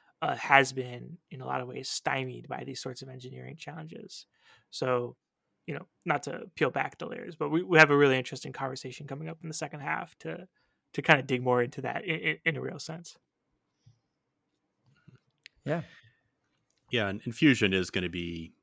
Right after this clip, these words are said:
Speaker 3: you know, if it ever succeeds, is going to be very much like C S P or, or a lot of renewable technologies. It's very high upfront capital costs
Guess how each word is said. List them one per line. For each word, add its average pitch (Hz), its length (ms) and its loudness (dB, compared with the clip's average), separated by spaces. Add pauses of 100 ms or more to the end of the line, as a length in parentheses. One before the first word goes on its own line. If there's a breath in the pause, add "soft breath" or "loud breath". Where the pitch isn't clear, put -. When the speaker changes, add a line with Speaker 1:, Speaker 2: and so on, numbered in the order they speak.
(140)
Speaker 3:
you 95 100 -6
know, 90 160 -8
if 113 160 0
it 98 60 2
ever 90 200 0
succeeds, 85 640 -12
is 90 200 -8
going 87 340 -6
to 95 120 -12
be 87 280 -12
very 87 260 -6
much 87 360 -10
like 87 520 -4 (1200)
C 90 260 -4
S 85 160 -10
P 85 360 -8
or, 82 140 -12
or 92 220 -6
a 95 40 -2
lot 104 220 8
of 92 100 -4
renewable 87 360 -6
technologies. 85 880 -10
It's 92 140 -16
very 87 280 -2
high 85 480 -4 (540)
upfront 85 460 -6
capital 90 320 -2
costs - 680 -6